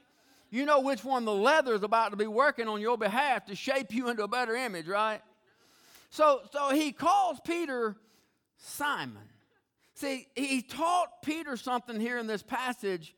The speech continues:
that Peter never forgot.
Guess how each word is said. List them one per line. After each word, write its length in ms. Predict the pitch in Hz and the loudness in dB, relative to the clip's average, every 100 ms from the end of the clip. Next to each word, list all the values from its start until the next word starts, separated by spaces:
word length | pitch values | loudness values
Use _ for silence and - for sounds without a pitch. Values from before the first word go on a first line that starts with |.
| _ _ _ _ _ - | _ _ _ _ _ -8
that 140 | 208 - _ _ _ | -8 -8 _ _ _
Peter 260 | 320 294 254 | -8 -6 -4
never 260 | 233 190 | -4 -4
forgot. 520 | - 151 262 240 - | -10 -6 -4 -4 -8